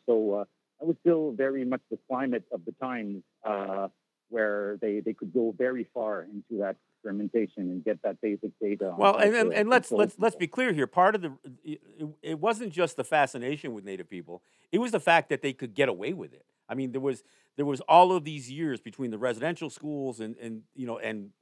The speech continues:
Speaker 2: the genocide that has been committed against Native people in the U S and Canada. Uh, these countries could get away with this stuff. They, they had the, they ha-,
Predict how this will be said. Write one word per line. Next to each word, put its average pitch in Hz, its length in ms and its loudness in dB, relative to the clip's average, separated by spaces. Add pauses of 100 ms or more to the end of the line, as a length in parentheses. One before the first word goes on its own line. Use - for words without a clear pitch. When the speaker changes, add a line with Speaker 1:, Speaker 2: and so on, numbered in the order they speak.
(120)
Speaker 2:
the 104 100 -10
genocide 120 720 0
that 104 100 -2
has 101 80 -6
been 107 160 -8
committed 110 460 -6
against 117 340 -8
Native 101 220 -10
people 104 260 -8
in 101 80 -8
the 104 60 -10
U 110 100 -6
S 107 140 -4
and 98 100 -16
Canada. 95 380 -6 (600)
Uh, - 80 -12
these 190 220 -4
countries 240 380 -2
could 196 100 -6
get 190 140 4
away 185 240 4
with 220 160 0
this 90 120 -8
stuff. 78 300 -12
They, 175 240 2
they 180 220 0
had 175 300 -4
the, 170 100 0 (260)
they 175 400 -2
ha-, 139 140 -4